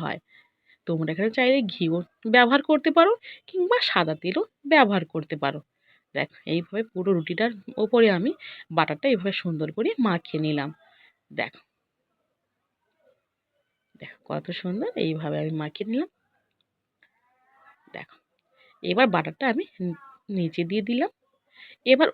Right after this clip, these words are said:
ওপরে একটা রুটি দিয়ে just এপিট ওপিট করে নিয়ে বাটারের উপরে আবার একটা রুটি এইভাবে গড়িয়ে নিলাম। তাতে করে পুরো বাটারটা কিন্তু রুটির মধ্যে চলে এলো। দেখো, এইভাবে উল্টে উল্টে একদম পুরো সুন্দর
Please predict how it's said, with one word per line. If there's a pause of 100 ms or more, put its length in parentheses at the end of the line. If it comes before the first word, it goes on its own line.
ওপরে
একটা
রুটি
দিয়ে
just (100)
এপিট
ওপিট (100)
করে
নিয়ে (420)
বাটারের
উপরে (340)
আবার (100)
একটা
রুটি (140)
এইভাবে (160)
গড়িয়ে
নিলাম। (580)
তাতে
করে (120)
পুরো (100)
বাটারটা (100)
কিন্তু (120)
রুটির
মধ্যে
চলে
এলো। (460)
দেখো, (360)
এইভাবে
উল্টে
উল্টে (600)
একদম (160)
পুরো (280)
সুন্দর